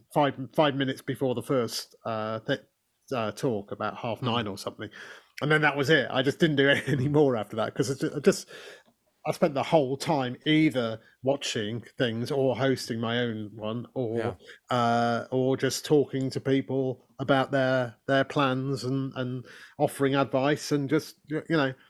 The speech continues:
Speaker 1: and I,
Speaker 2: Yeah.
Speaker 1: I, I just thought it was great. And it was really
Speaker 2: Yeah.
Speaker 1: lovely to meet all those, uh,
Speaker 2: Yeah.
Speaker 1: people. I think everybody felt that as well.
Speaker 2: Yeah,
Speaker 1: So
Speaker 2: yeah. Great venue, um,
Speaker 1: Mm.
Speaker 2: and good lineup and full, full credit to the British Comedy Guide
Speaker 1: Yeah.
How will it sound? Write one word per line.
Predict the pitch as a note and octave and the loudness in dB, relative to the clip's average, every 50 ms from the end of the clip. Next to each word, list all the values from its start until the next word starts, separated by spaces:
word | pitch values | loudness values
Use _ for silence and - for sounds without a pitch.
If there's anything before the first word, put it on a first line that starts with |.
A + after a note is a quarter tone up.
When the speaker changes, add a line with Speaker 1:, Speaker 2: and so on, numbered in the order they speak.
| _ _ _ - - | _ _ _ -2 0
Speaker 1:
and | D#3 D#3+ | 2 2
I, | D#3+ E3 C#3 | 2 2 2
Speaker 2:
Yeah. | C3 B2 A#2 | 2 2 2
Speaker 1:
I, | C#3 D3+ F3 | 2 0 0
I | E3+ | 0
just | - - - - | 0 -2 -4 -2
thought | - D3 C3+ | 0 -2 -2
it | C3+ | 0
was | C3 C3 | -2 -4
great. | - - D3 C#3+ E3 C#3+ B2+ - | -2 0 0 2 2 0 -2 -4
And | A#2 B2 B2+ | -4 -2 -2
it | B2+ C3 | -2 -4
was | C3 A#2 G#2+ - - | -6 -10 -10 -10 -4
really | C#3+ D3 D3+ D3+ D3 C#3 | 2 4 4 6 6 4
Speaker 2:
Yeah. | B2 C3+ | 4 4
Speaker 1:
lovely | C#3+ C3 - C#3+ C#3+ | 2 4 4 0 0
to | - - B2 | 0 -4 -4
meet | B2 C3+ C#3+ B2 | -2 -2 -2 -2
all | - A#2+ A2+ G#2+ | -4 -6 -4 -4
those, | G#2+ G#2 G#2+ G#2 - - - - _ _ _ - | -2 -2 -4 -4 -8 -12 -16 -18 _ _ _ -12
uh, | - A#2 A2+ A2 - | -8 -8 -8 -8 -4
Speaker 2:
Yeah. | B2 | -4
Speaker 1:
people. | C3 - B2+ B2+ | -4 -2 0 -2
I | C3+ | -2
think | C3 D3+ D3 - | 0 -2 -2 0
everybody | D3 D#3 B2+ D#3 C#3+ A#2 B2+ G#2+ G#2 G#2+ A2+ - - - - _ | 0 0 2 2 0 0 0 -2 -2 -4 -6 -8 -12 -20 -20 _
felt | - - C#3 B2 B2 - | -2 0 0 0 0 0
that | A#2+ A#2 A2+ A#2 - - | -2 -2 -2 -2 -4 -6
as | C3 A#2 - - | -10 -10 -6 -6
well. | C#3 C3+ C3+ A#2 A2 A2+ A2+ _ _ _ _ _ _ _ - | -4 -4 -2 -4 -4 -6 -10 _ _ _ _ _ _ _ -8
Speaker 2:
Yeah, | B2 A#2+ A#2 | -6 -4 -4
Speaker 1:
So | A#2 | -2
Speaker 2:
yeah. | A#2 A#2 A2 - _ _ - | -4 -4 -6 -10 _ _ -4
Great | - F#3 F#3+ F3 D3+ | 2 2 2 2 2
venue, | C#3 E3 E3 D#3+ D#3+ D#3 D3+ D3+ D3 D3 C#3+ - - - | 2 2 2 2 0 -2 -2 -2 -2 -4 -6 -10 -10 -4
um, | - C#3 C3+ B2+ B2 B2+ B2+ A#2 - - | -2 -2 0 0 -2 -4 -6 -8 -8 -6
Speaker 1:
Mm. | C#3 | -4
Speaker 2:
and | C3 B2+ B2 B2 B2 A#2+ - - - - - | -4 -4 -2 -4 -4 -6 -8 -10 -10 -12 -8
good | - D#3+ D#3+ C3 | -4 -4 -4 -2
lineup | C3+ C3 B2+ B2 B2 B2 A#2+ - - - | -2 -2 -2 -2 -2 -2 -4 -4 -6 -8
and | - A#2 A#2 A#2 A2+ A#2 A2+ A2 - - _ C3+ C3 B2+ _ _ _ _ - | -8 -6 -6 -6 -8 -8 -10 -12 -16 -18 _ -20 -20 -20 _ _ _ _ -18
full, | - - - E3+ D#3 D3 C3+ B2+ B2 B2 B2 - _ _ - | -14 -6 -4 -4 -2 -2 -4 -6 -6 -8 -10 -14 _ _ -16
full | - - F#3 E3 C#3 | -6 -4 -4 -4 -2
credit | - D#3+ D3 C3+ B2 A2 A2 - - | 2 2 2 2 2 -4 -6 -8 -10
to | - - C3+ B2 A#2+ | -6 -4 -4 -4 -4
the | G#2+ A2 | -6 -6
British | A2+ A#2 A#2 A2+ | -8 -8 -8 -8
Comedy | - - C3 A#2+ A#2+ A#2+ | -8 -8 -6 -6 -6 -4
Guide | - B2 A#2 A2+ A2 A2 - | -2 -2 0 -2 -2 -6 -8
Speaker 1:
Yeah. | A#2 A2+ G#2 G2+ | -8 -6 -6 -6